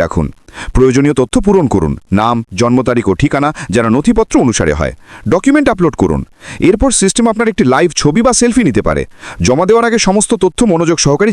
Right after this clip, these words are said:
যাচাই করে নিন। অ্যাপ্লিকেশন জমা দিন এবং নিশ্চিতকরণের জন্য অপেক্ষা করুন। ব্যাস, আপনার কাজ শেষ। কেওয়াইসির পাশাপাশি আপনার রেজিস্টার্ড ইমেইলটি প্রতিদিন চেক করা অত্যন্ত জরুরি, যাতে কোনো তথ্য বাদ না যায়। প্রতিটি প্রয়োজনীয় তথ্য, আপডেট এবং নির্দেশনা আপনি এই ইমেইলেই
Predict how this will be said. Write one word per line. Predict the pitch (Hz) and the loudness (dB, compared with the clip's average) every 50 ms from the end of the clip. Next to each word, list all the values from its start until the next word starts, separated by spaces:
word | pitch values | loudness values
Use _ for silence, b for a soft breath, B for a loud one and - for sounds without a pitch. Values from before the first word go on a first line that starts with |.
| 160 | 0
যাচাই | 170 175 - 208 180 - | 0 2 2 2 2 2
করে | 143 113 98 | 2 2 0
নিন। | 90 80 69 67 - B B B B B B | 0 -2 -4 -6 -10 B B B B B B
অ্যাপ্লিকেশন | - 90 - - 107 113 107 - 156 135 | -6 -2 -2 0 0 0 0 0 2 2
জমা | 117 120 127 135 147 | 2 2 0 0 0
দিন | 202 240 262 B B B - | 0 0 -2 B B B 0
এবং | 127 139 131 143 | 0 2 4 4
নিশ্চিতকরণের | 202 226 - - 269 285 - 254 247 247 247 233 185 | 2 2 2 0 0 0 2 2 2 2 2 0 0
জন্য | 233 240 247 180 | 0 0 0 0
অপেক্ষা | - 127 110 - 113 92 92 | 0 -2 -2 -2 -2 0 0
করুন। | 85 82 76 67 - - | 0 0 -2 -2 -2 0
ব্যাস, | 170 247 139 123 - - B B - 95 | 0 0 0 0 -4 -8 B B -6 -4
আপনার | 104 143 151 147 - | -2 -2 -2 0 0
কাজ | 226 285 - - - | -2 -2 0 0 0
শেষ। | 95 78 - - - - _ B B B B B B _ | 0 -2 -2 -6 -12 -18 _ B B B B B B _
কেওয়াইসির | - 175 202 233 247 254 - 294 269 - | 0 2 2 2 2 2 0 0 0 0
পাশাপাশি | 214 214 - 247 262 240 - 262 247 | 0 0 0 0 0 0 0 0 0
আপনার | 220 240 233 175 180 | 0 0 0 0 0
রেজিস্টার্ড | 175 214 208 - 240 233 208 190 | 0 0 0 0 0 0 2 2
ইমেইলটি | 196 214 220 185 233 185 | 2 2 0 0 0 0
প্রতিদিন | 180 170 190 202 180 214 185 - | 0 0 0 0 0 0 0 0
চেক | 185 - - | -2 0 0
করা | - 214 202 | 0 0 0
অত্যন্ত | 196 - - 254 240 226 226 127 | 0 0 0 0 0 0 0 0
জরুরি, | 117 104 92 82 73 67 B B B B B 101 | 2 0 2 0 -2 -4 B B B B B -2
যাতে | 117 110 131 - | 0 0 0 -2
কোনো | 143 143 143 - | -2 -2 0 -2
তথ্য | 135 - - 240 208 226 | -4 -2 -2 0 0 0
বাদ | 214 196 147 135 | 0 0 0 0
না | 113 87 | 0 0
যায়। | 87 76 67 65 - B B B B B B - | -2 -2 -4 -6 -12 B B B B B B 0
প্রতিটি | 185 220 - 233 285 262 - | 0 0 2 0 0 0 2
প্রয়োজনীয় | 247 247 226 240 233 233 240 - 214 | 2 2 2 2 2 0 2 0 0
তথ্য, | 220 - - 220 233 269 B B B 147 | -2 0 0 0 0 0 B B B -2
আপডেট | 160 156 151 190 170 185 | -2 0 0 0 2 2
এবং | 170 175 170 160 | 2 2 2 2
নির্দেশনা | 175 180 170 233 208 196 139 104 85 B B B B 98 | 2 0 0 0 0 0 0 0 -2 B B B B -4
আপনি | 104 127 156 143 - 165 | -2 0 -2 0 2 2
এই | 220 233 185 202 | 2 2 2 2
ইমেইলেই | 202 214 220 233 254 214 | 2 2 2 2 2 2